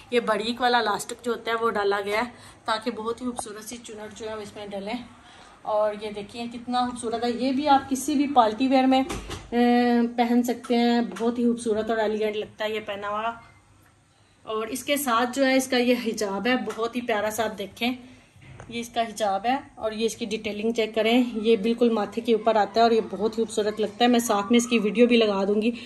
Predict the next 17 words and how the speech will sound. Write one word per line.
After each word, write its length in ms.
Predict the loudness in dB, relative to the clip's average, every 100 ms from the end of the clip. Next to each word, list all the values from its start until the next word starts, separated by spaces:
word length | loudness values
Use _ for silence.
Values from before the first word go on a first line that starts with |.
| -16 -18 -8 0
ताकि 280 | 0 4 4
आपको 500 | 4 0 6 8 8
easily 720 | 4 0 2 6 6 4 0 -2 -4 -14 -20 -4
आप 180 | 0 2
इसको 220 | 2 2
देखकर 440 | 4 4 4 4 2 0 -4
इससे 240 | 0 2
ideas 400 | 2 2 2 2
ले 160 | 2 2
सकें। 300 | 0 -4 -6 -6 -14 _ _ _ _ _ _ _ _ _ _ _ _ _ _ _ _
बहुत 320 | -6 0 0 2
ही 60 |
खूबसूरत 460 | 0 -2 -4 -2 0
सा 160 | 0
mustard 420 | -2 -4 -10 -12 -10
color 300 | -6 -4
है। 120 | -4